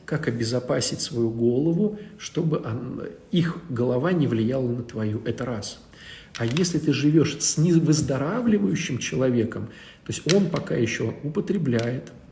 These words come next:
там, бухает или торчит, неважно что, или играет в игромании, там какой-то, да, погряз, тебе нужно каким-то образом начать с ним конструктивный диалог.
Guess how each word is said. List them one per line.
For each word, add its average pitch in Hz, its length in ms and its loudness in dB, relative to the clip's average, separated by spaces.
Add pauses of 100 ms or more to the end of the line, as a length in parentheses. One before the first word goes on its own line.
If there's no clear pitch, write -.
(540)
там, 95 260 -4
бухает 147 640 -2
или 101 120 -2
торчит, 107 580 -4 (360)
неважно 120 460 -4
что, 110 240 -6
или 110 300 2 (720)
играет 120 520 2
в 110 120 0
игромании, 117 580 0
там 117 160 -6
какой-то, 107 400 -8
да, 117 120 0
погряз, 107 540 -2 (1800)
тебе 147 420 4
нужно 135 360 4
каким-то 139 440 0
образом 117 600 0 (1160)
начать 131 560 -2
с - 140 0
ним 165 220 4
конструктивный 127 880 0
диалог. 113 600 0